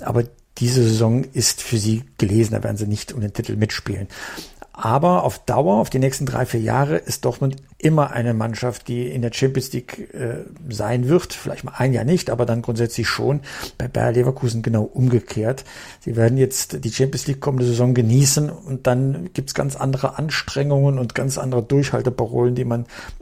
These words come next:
aussprechen muss, um diesen, diesen, diese Belastung dann, äh, auch wirklich zu verkraften.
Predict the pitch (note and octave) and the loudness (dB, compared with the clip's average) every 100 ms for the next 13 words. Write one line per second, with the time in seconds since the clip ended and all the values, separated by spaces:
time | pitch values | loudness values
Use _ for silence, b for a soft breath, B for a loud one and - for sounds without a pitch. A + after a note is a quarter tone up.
0 | - B2 B2 - C#3 - C3 A#2 C3+ - | -4 -2 -2 -2 -4 0 2 4 2 0
1 | - C3 C3 C3 B2+ B2 C#3+ D3 C3 B2 | -4 -4 -2 -2 -2 -4 -6 -6 -6 -6
2 | B2 D#3+ F#3 D4+ - C4 D4+ - A#3+ D#3 | -6 -10 -14 -20 -20 -20 -20 -20 -14 -8
3 | C3 B2+ B2 C#3 C3 A#2 A#2+ B2+ E3+ - | -4 -2 0 0 -2 -6 -6 -8 -12 -12
4 | C3+ C3 - - A2+ B2 - C3 A2+ - | -10 -10 -10 -8 -6 -6 -8 -10 -10 -4
5 | A#2+ - A#2+ C3+ | -4 -2 -4 -6